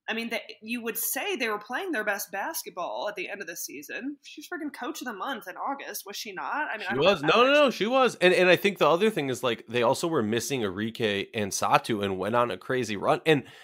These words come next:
Speaker 2: and I've said this before, and I'll say it again. Like, when I view what the Dallas Wings were able to do without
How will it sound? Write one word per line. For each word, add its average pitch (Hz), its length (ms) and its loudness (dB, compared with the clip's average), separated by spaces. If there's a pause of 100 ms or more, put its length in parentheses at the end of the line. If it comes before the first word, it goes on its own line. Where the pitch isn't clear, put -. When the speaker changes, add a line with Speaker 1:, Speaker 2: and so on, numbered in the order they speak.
(160)
Speaker 2:
and 147 240 6
I've 147 180 6
said 113 220 2
this 135 140 0
before, 107 320 2
and 101 80 2
I'll 90 80 2
say 87 220 0
it 98 80 0
again. 90 340 -6 (420)
Like, 110 320 6 (140)
when 98 340 0
I 98 300 2
view 92 600 -4 (460)
what 95 540 -2
the 107 80 -2
Dallas 90 420 0
Wings 92 340 -4
were 87 200 -8
able 87 340 -4
to - 140 -12
do 85 240 -8
without 87 800 0